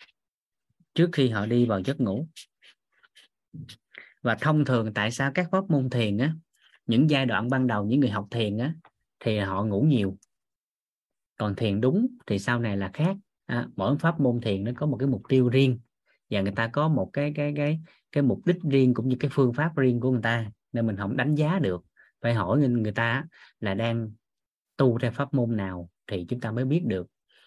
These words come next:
Nhưng cơ bản ban đầu á, là bởi vì khi ngồi thiền á, họ tập trung cơ bản nha, mình đang nói cơ bản nha. À,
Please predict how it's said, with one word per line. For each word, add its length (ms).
Nhưng 180
cơ 180
bản 280
ban 180
đầu 240
á, 100
là 120
bởi 220
vì 140
khi 140
ngồi 260
thiền 240
á, 160
họ 240
tập 200
trung 280
cơ 220
bản 260
nha, 160
mình 120
đang 140
nói 180
cơ 140
bản 240
nha. 180
À, 260